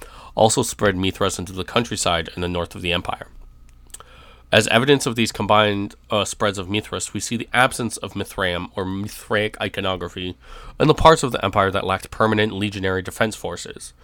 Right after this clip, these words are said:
such as Hispania, southern and western Gaul, and Bithynia and Galatia in Asia Minor, and also Greece with its strong national identity.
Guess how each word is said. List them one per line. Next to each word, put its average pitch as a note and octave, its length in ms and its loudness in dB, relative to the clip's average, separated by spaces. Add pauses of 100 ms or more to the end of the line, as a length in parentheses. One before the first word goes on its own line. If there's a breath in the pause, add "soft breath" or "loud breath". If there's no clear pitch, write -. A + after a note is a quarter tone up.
(280 soft breath)
such - 200 2
as G2 140 0
Hispania, G#2 580 2
southern G2 360 -2
and F#2+ 100 -2
western F2+ 300 -6
Gaul, F#2+ 400 0
and G2 180 -6
Bithynia A2+ 580 -2
and G2+ 140 -6
Galatia G2 640 -4 (320 soft breath)
in F#2 100 -4
Asia F#2 300 -2
Minor, E2 420 -2 (300)
and G2 200 -6
also G2+ 300 -4
Greece G#2+ 480 -2
with - 140 -2
its - 120 -4
strong F2 280 0
national E2+ 400 -4
identity. F2+ 560 -8